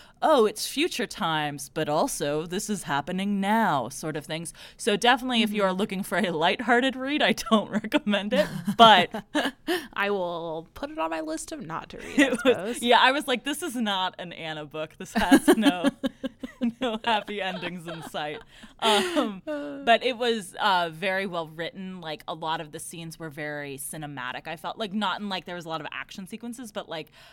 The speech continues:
Speaker 1: I'm not good at picturing stuff, but it was, like, very vivid, some of the, the stuff he was
Speaker 2: Mm.
Speaker 1: writing. I was like, "Yeah, I can see, you know, exactly how he has this set up."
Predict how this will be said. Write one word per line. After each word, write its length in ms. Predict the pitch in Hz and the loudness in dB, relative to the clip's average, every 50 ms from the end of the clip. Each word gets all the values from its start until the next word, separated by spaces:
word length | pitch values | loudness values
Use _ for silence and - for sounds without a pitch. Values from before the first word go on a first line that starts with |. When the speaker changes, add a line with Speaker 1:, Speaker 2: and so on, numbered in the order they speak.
| _ _ _ _ _ _ - | _ _ _ _ _ _ -2
Speaker 1:
I'm 240 | 196 220 220 226 233 | 0 0 2 0 0
not 260 | 247 254 240 - - | 0 -2 -2 -4 -6
good 140 | 196 190 185 | -8 -8 -8
at 100 | - - | -8 -10
picturing 460 | - - - - - 214 214 220 226 | -10 -14 -14 -12 -10 -8 -6 -6 -6
stuff, 340 | 220 - - 233 240 240 - | -8 -8 -6 -6 -6 -6 -8
but 140 | - 185 _ _ _ _ - - | -14 -14 _ _ _ _ -14 -12
it 160 | 185 180 - | -12 -10 -10
was, 160 | 190 165 - | -10 -10 -8
like, 240 | 170 147 117 - - _ _ _ _ _ _ _ _ _ _ _ _ - | -8 -10 -10 -12 -16 _ _ _ _ _ _ _ _ _ _ _ _ -18
very 540 | 175 160 147 196 196 185 180 175 170 165 | -16 -12 -6 -4 -4 -4 -4 -4 -6 -6
vivid, 520 | 156 135 147 160 151 131 139 101 95 110 - | -8 -8 -10 -10 -10 -10 -10 -10 -10 -10 -12
some 220 | - - 165 156 | -12 -14 -12 -12
of 140 | 147 139 143 | -12 -14 -12
the, 280 | 156 175 165 - - - | -10 -8 -8 -8 -10 -12
the 80 | - 175 | -14 -14
stuff 220 | - 196 220 - 370 | -10 -8 -8 -8 -8
he 100 | 269 175 | -8 -10
was 160 | 147 139 - | -10 -10 -10
Speaker 2:
Mm. 40 | 156 | -10
Speaker 1:
writing. 220 | 135 131 139 143 | -10 -10 -10 -12
I 60 | 139 | -12
was 180 | 147 147 139 - | -14 -14 -14 -14
like, 160 | 117 107 - - | -14 -16 -16 -16
"Yeah, 240 | 160 175 165 160 156 | -14 -8 -6 -4 -4
I 100 | 147 156 | -4 -6
can 180 | - 175 170 | -8 -12 -14
see, 500 | 156 - - 170 160 151 147 143 139 - - | -14 -12 -12 -10 -10 -10 -10 -10 -12 -14 -14
you 100 | - 170 | -14 -12
know, 180 | 156 139 131 131 | -10 -10 -10 -10
exactly 500 | - - 151 - 160 143 147 - 147 143 | -12 -12 -10 -6 -4 -6 -6 -6 -10 -12
how 140 | 139 143 139 | -10 -10 -8
he 60 | 143 | -8
has 160 | 139 131 123 | -8 -10 -10
this 160 | - 120 131 - | -12 -14 -16 -14
set 200 | - 160 135 143 | -12 -10 -10 -8
up." 180 | 127 - _ | -8 -10 _